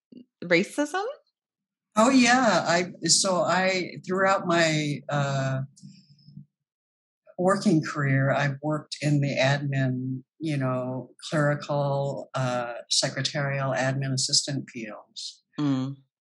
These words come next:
Speaker 2: And, and I'm, uh, an excellent admin assistant.
Speaker 1: Mm-hmm.
Speaker 2: Uh,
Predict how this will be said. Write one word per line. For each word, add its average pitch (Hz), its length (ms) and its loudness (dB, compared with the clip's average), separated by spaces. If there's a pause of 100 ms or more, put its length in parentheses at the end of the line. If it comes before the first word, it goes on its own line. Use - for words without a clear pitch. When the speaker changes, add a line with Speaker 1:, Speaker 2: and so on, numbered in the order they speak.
(260)
Speaker 2:
And, 151 200 -2 (200)
and 147 180 0
I'm, 147 420 0 (640)
uh, 123 340 -2 (120)
an 147 180 0
excellent 143 540 -2
admin 131 460 -4
assistant. - 580 -6 (200)
Speaker 1:
Mm-hmm. 160 260 -4
Speaker 2:
Uh, 135 40 0